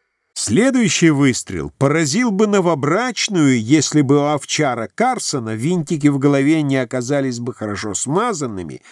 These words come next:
и не работали бы так быстро. Садясь за стол,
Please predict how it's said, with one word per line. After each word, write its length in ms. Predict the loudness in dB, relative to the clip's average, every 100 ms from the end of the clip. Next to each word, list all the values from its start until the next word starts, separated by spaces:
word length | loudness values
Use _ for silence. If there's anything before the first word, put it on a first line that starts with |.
| -18 0
и 80 | 4
не 120 | 4
работали 500 | 4 0 0 0 2
бы 140 | 2
так 240 | 2 0 -2
быстро. 600 | -8 -6 -6 -8 -12 -20 _ _ _ _ _ _ _ _ _ _ _ _ _ _
Садясь 380 | -2 2 2 2
за 100 | 0
стол, 360 | -4 -2 -2 -2